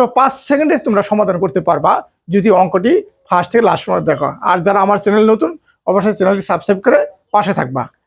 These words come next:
আশা করি শিক্ষক নিবন্ধন, প্রাইমারি শিক্ষক, বিসিএস সহ যে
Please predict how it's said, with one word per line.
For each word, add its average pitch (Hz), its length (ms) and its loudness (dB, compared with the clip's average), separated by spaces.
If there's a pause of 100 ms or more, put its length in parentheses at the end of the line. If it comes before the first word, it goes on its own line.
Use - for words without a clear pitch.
(140)
আশা 190 260 -2
করি 214 220 0 (400)
শিক্ষক 254 460 0
নিবন্ধন, 185 380 2 (340)
প্রাইমারি 202 380 2
শিক্ষক, 190 320 -2 (140)
বিসিএস 240 360 0
সহ 214 140 2
যে 175 160 -2